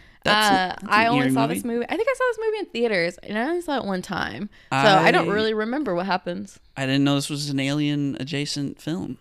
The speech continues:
Speaker 2: It is. It is.
Speaker 1: Interesting.
Speaker 2: So
Speaker 1: Okay.
Speaker 2: excited for that. Um, and yeah, that's, that's all we got.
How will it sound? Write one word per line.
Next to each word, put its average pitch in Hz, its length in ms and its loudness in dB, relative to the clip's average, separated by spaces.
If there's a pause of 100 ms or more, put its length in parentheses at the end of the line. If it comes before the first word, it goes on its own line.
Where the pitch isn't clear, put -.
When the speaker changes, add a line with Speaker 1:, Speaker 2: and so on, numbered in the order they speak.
(140)
Speaker 2:
It 214 400 -2 (100)
is. - 880 -6
It - 200 -8
is. - 200 -8
Speaker 1:
Interesting. 123 880 -6
Speaker 2:
So 208 80 -2 (540)
Speaker 1:
Okay. 190 60 -16 (500)
Speaker 2:
excited 254 440 -6
for 240 140 -4
that. 226 560 -2 (540)
Um, 214 920 -6 (880)
and 208 160 -2
yeah, 339 200 -4 (180)
that's, - 840 -16 (260)
that's - 340 -16
all 240 200 -10
we 269 80 -8
got. 330 260 -10